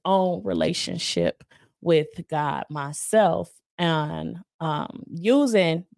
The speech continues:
as you said, the tools of therapy to help balance both. Um, what would be your advice for someone who is, like, struggling on the fence of, "Should I try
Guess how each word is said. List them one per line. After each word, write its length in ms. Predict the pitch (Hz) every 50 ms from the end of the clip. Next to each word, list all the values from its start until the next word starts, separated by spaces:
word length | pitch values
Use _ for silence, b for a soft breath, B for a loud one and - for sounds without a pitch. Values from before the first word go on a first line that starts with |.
| _ _ _ -
as 240 | - 165 170 170
you 80 | 170 180
said, 320 | 175 - - 170 - 131
the 120 | - 156 160
tools 500 | 160 - - 208 196 180 160 160 160 -
of 260 | - - 165 156 - - -
therapy 680 | 180 175 175 160 160 - - - - 160 156 - - _ - -
to 180 | - 185 175 165
help 320 | 170 - 202 196 175 - - -
balance 600 | 165 175 180 180 160 160 151 - - - - - -
both. 520 | 160 151 156 175 190 156 131 - - - _ b b b b b b _ _ _ _ _
Um, 500 | 175 175 170 165 151 156 - - - 190 _ _ -
what 340 | 180 175 190 220 240 240
would 200 | 214 233 208 185 180
be 100 | 190 196 196
your 280 | 185 175 185 185 180 175
advice 420 | 170 170 170 160 151 156 165 -
for 180 | - - 147 160
someone 520 | - - 160 156 156 165 165 165 160 160
who 400 | 170 - 175 170 165 160 151 - - -
is, 420 | 147 156 151 156 151 147 - -
like, 220 | 156 151 147 151
struggling 640 | - - - - - 175 170 170 165 160 160 156 160
on 140 | 156 151 160
the 80 | 160 156
fence 400 | - - 165 160 143 147 - -
of, 260 | 151 - - - - -
"Should 320 | - - - - 165 151
I 100 | 127 135
try 380 | 139 - - 180 180 175 175